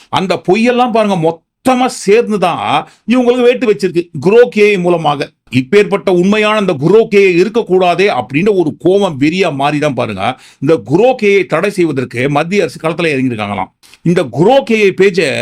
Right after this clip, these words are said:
ஒட்டுமொத்தமாகவே நமது நாட்டில், இந்தியாவுல முடக்குவதற்குண்டான அதிகாரம் நமக்கு எந்த அளவுல இருக்குன்றத அப்புறம் பார்க்கலாம். முதல்ல பாருங்க, இந்த குரோ கேயை மூலமாக வாங்கிய பதில்கள், கண்டென்ட்டுகள் எல்லாத்தையும்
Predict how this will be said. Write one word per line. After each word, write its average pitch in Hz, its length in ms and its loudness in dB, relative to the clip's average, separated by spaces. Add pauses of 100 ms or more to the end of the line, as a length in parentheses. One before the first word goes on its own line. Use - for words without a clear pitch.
(180)
ஒட்டுமொத்தமாகவே 226 760 0
நமது 165 260 -2
நாட்டில், 156 400 -2
இந்தியாவுல 156 480 0 (300)
முடக்குவதற்குண்டான 180 1000 0
அதிகாரம் 156 400 -2 (340)
நமக்கு 135 320 0
எந்த 175 260 0
அளவுல 165 320 0
இருக்குன்றத 160 560 -2
அப்புறம் 135 360 -4
பார்க்கலாம். 113 440 -4
முதல்ல 180 300 -2
பாருங்க, 120 260 -4
இந்த 123 220 0
குரோ 185 240 4
கேயை 175 280 0
மூலமாக 156 420 -2
வாங்கிய 151 400 0
பதில்கள், 143 440 -2 (580)
கண்டென்ட்டுகள் 226 680 0
எல்லாத்தையும் 185 720 0